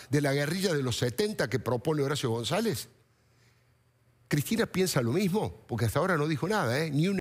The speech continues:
emoticón, ni un tuit. Es probable que piense lo mismo, aunque jamás se atrevió a decirlo con todas las letras. Siempre habló de la juventud maravillosa, de la entrega generosa de la militancia,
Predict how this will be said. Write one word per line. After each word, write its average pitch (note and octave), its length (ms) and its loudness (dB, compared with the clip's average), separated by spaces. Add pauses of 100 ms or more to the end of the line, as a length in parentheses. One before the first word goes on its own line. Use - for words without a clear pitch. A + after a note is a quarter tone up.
emoticón, C#3 840 -2
ni F#3 80 2
un F#3+ 80 2
tuit. A#3 300 0 (760)
Es A#3 120 4
probable B3+ 420 2
que - 100 0
piense E3+ 280 2
lo F#3 80 4
mismo, A#3+ 320 0
aunque C3 280 -2
jamás A#2+ 380 2
se D3+ 80 2
atrevió A2+ 400 2
a A2 60 0
decirlo B2+ 360 2
con F#2+ 180 -4
todas A#2 200 0
las A2+ 140 2
letras. F3 320 -2
Siempre C#3+ 280 0
habló C#3+ 320 0 (360)
de A2 80 2
la A2 80 2
juventud A2+ 320 0
maravillosa, C#3+ 880 0
de G#2 100 0
la G#2+ 80 0
entrega A2+ 300 0
generosa A#2 520 0
de G#2+ 80 0
la G2 100 0
militancia, A#2 720 -2